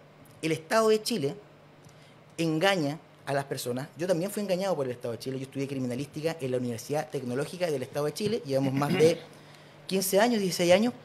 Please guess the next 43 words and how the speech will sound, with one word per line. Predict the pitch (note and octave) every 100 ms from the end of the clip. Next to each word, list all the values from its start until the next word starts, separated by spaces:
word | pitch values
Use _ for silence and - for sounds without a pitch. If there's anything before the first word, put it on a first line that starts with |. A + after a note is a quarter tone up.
| D3
buscando | D#3 - F3+ F#3
una | F#3 F3
solución. | E3+ E3 D#3+ B3+ C#4+ - - - -
Eh, | - D#3 D3+ D3+ E3
y | E3+
el |
Estado | E3+ G3 G3
de |
Chile | G#3 G3
también | D#3+ F3+
se | G3
lava | F#3+ F#3+
las |
manos | F#3+ F#3+
con | G3+ F3
eso. | C#3+ F3 -
Y, | D#3 D#3
y | D#3 D#3
esto, | F3+ - G#3 G#3 -
eh, | D3 D3 C3+ B2+
lamentablemente, | C3+ C3+ - F3 F3+ E3+ F3+ F3+ G3 G#3 F#3+
eh, | D3 D3 C#3+ C#3 C#3 C3+ C3 B2+ C3 - - - - - - - - - - -
lamentablemente | D3+ D#3 D#3+ G3 G3 G3 G#3 - G3+
vuelve | E3 G3 G3 A3 G#3+
a | E3+ F#3+ G3+ - - - - - - C3+
dejar | D3+ F3+
en | F3+
claro | D3 D3+ D#3+ G3 A3+ D3+
de | D#3
que, | D3+ D3+ D3 C3 - -
eh, | C3+ B2+ B2 A#2+
los | C3+
ciudadanos | - D3+ C3+ D#3+ F#3+
no | F3
podemos | C3+ E3
ni | E3+
siquiera | - B2+ D#3+
confiar | D3 D3+ D#3+
en |
el | C#3
presidente | B2+ C#3+ C#3
de | -
Chile. | -